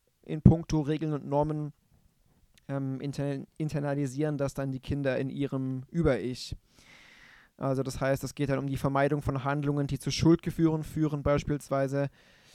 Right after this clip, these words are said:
Und, äh, diese Handlungen würden dann auch diese verinnerlichten Regeln und Normen verletzen. Dafür ist dann quasi das Über-Ich da.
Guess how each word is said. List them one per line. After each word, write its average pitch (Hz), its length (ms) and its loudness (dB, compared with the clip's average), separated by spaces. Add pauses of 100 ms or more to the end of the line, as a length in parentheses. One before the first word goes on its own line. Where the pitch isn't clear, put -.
(600)
Und, 139 300 -8
äh, 135 140 0
diese 139 520 2
Handlungen 143 420 -2
würden 143 200 4
dann 139 140 2
auch - 180 -2
diese 139 300 -2
verinnerlichten 139 640 -4
Regeln 139 340 -2
und 135 140 -4
Normen 139 300 -2
verletzen. 135 680 -6
Dafür 139 300 -10
ist - 160 -12
dann 143 100 -6
quasi 139 260 -8
das 139 160 -10
Über-Ich 139 460 -6
da. - 300 -10